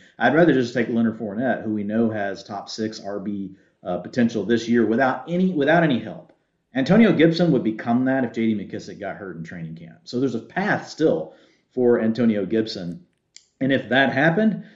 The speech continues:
then you could say, "Okay, well, great. Then if he blows up, maybe Washington turns around and gives him a better deal, you know, right away," because he probably, this, I don't know if this is his last, well, he'll probably, he probably has a year four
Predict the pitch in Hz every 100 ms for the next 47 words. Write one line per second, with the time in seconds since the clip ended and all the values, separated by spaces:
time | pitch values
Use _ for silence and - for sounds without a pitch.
0 | _ 110 143 139 131 117 113 107 110 123
1 | 101 107 110 110 139 101 85 104 107 110
2 | 110 113 113 107 117 110 - - 104 104
3 | 104 98 101 101 104 107 113 107 101 101
4 | 98 98 98 92 98 92 92 95 87 98
5 | 95 85 80 104 92 87 90 90 92 90
6 | 85 85 101 90 90 120 110 95 92 87
7 | 113 - _ _ 85 117 98 87 92 87
8 | 82 85 85 90 90 _ _ _ - 104
9 | 120 127 110 101 95 120 117 92 95 95
10 | 90 101 98 82 80